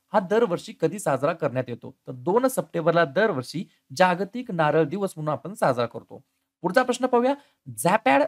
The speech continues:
दोन हजार एकवीस हा जो काही बहुराष्ट्रीय व्यायाम आहे, ते कोणत्या दोन देशाच्या अंतर्गत होत आहे? तर या ठिकाणी झॅपॅड दोन हजार एकवीस हा बहुराष्ट्रीय व्यायाम आपल्या भारत आणि रशिया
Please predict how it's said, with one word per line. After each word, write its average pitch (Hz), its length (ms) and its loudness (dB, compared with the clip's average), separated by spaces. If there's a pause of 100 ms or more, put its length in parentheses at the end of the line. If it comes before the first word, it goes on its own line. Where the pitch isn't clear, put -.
(100)
दोन 170 220 -2
हजार 214 240 2 (100)
एकवीस 160 400 -6 (100)
हा 196 60 2
जो 208 100 0
काही 254 240 6
बहुराष्ट्रीय 233 760 2
व्यायाम 170 400 4
आहे, 123 140 -2
ते - 600 0 (320)
कोणत्या 233 400 4
दोन 214 280 -2
देशाच्या 185 400 -2
अंतर्गत 147 540 -4
होत 143 160 -2
आहे? 117 180 -6 (280)
तर 135 40 0
या 196 180 4
ठिकाणी 208 320 -8
झॅपॅड 170 540 -2
दोन 156 240 -4
हजार 165 260 -2 (100)
एकवीस 190 500 -10
हा 180 160 4 (280)
बहुराष्ट्रीय 185 880 0
व्यायाम 165 360 2 (260)
आपल्या 170 360 0
भारत 170 380 0 (260)
आणि 220 200 0
रशिया 147 460 0